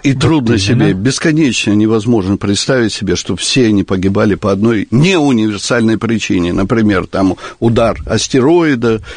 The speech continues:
Speaker 1: или там атомная война.
Speaker 2: Ну вот вы,
Speaker 1: Какая-нибудь
Speaker 2: ну
Speaker 1: из
Speaker 2: вот вы
Speaker 1: них.
Speaker 2: перечислили две, и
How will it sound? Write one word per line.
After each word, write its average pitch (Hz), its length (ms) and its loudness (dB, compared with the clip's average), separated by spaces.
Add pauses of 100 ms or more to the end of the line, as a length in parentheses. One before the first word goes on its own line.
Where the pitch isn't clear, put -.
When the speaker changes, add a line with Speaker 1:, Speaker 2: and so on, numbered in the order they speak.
Speaker 1:
или 110 240 2
там 110 240 0
атомная 110 460 0
война. 147 380 0
Speaker 2:
Ну 135 80 2
вот 156 140 2
вы, 147 100 0
Speaker 1:
Какая-нибудь 135 580 0
Speaker 2:
ну - 80 0
Speaker 1:
из - 20 2
Speaker 2:
вот 196 120 2
вы 139 80 2
Speaker 1:
них. 107 60 -4
Speaker 2:
перечислили 214 500 -2
две, 127 500 -2
и 139 500 2